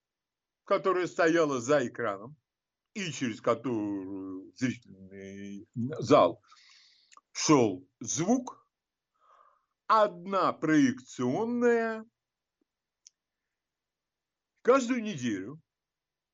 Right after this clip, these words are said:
обычно это происходило по четвергам, приезжал грузовик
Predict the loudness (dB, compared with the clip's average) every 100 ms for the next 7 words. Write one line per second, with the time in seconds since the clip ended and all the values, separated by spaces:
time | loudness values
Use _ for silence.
0 | _ _ _ _ _ _ -2 0 0 -2
1 | -8 -8 -16 -18 -12 -10 -8 -8 -8 -10
2 | -10 -12 -16 -16 -14 -14 -14 _ _ _
3 | _ -20 _ _ _ _ _ _ _ 0
4 | 2 2 -2 -4 4 6 6 2 -4 -2
5 | 0 0 -2 -12 -16 -20